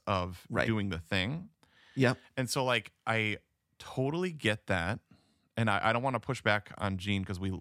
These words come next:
Speaker 1: I love Gene. You're awesome, dude. But what I
Speaker 2: Mm-hmm.
Speaker 1: was thinking is, sometimes for me, it's actually the opposite. I just need to do, do the thing.
Speaker 2: Right.
Speaker 1: Ju-, like, like, I heard, I heard Levi Lusko say,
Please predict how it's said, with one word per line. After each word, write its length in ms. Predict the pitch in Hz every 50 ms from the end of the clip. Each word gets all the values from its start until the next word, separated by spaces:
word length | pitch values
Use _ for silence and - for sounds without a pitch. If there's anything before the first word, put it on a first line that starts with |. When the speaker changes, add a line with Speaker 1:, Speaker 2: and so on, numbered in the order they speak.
| - -
Speaker 1:
I 60 | 90
love 380 | 90 92 92 90 92 92 92 -
Gene. 400 | - 92 90 90 87 - 98 - - - -
You're 100 | - - -
awesome, 320 | - 87 92 - - 82
dude. 240 | 82 82 80 - - - _ - - - - - - _ _
But 80 | - 117
what 100 | 127 131
I 40 | 135
Speaker 2:
Mm-hmm. 80 | 127
Speaker 1:
was 120 | 131 127 -
thinking 300 | 165 170 180 175 131 113
is, 260 | 104 104 101 - - - _
sometimes 680 | - - - 120 127 151 - - 170 175 175 165 -
for 260 | - - - - 113 104
me, 360 | 101 101 113 123 117 98 - - - -
it's 220 | - 101 104 - -
actually 320 | - 107 - - - 104
the 100 | 98 -
opposite. 320 | - 104 - 101 92 92 -
I 140 | - 101 117
just 220 | 123 127 113 -
need 200 | 107 104 104 95 95
to 40 |
do, 600 | 92 90 87 - 98 104 107 104 101 98 98 98 110 - _ _ _ _ _ _ _ _ _ _ _ _ _ _ _ _ _ _ - 107
do 260 | 101 113 120 123 131
the 140 | 117 107 101
thing. 640 | 92 - - 117 120 117 107 98 95 95 98 101 101 104 - _ _ _ _ _ -
Speaker 2:
Right. 300 | 131 131 120 113 - - _ -
Speaker 1:
Ju-, 220 | 104 110 117 110 - -
like, 300 | 95 113 101 95 - - _ _ _ _ _
like, 300 | - 110 107 101 95 - - - - _ _ -
I 80 | 107
heard, 280 | 101 107 120 113 107 - -
I 60 | 101
heard 160 | 110 117 104
Levi 280 | 98 98 95 95 90 87
Lusko 400 | 80 80 78 98 - - 95 95
say, 300 | - - 98 95 95 95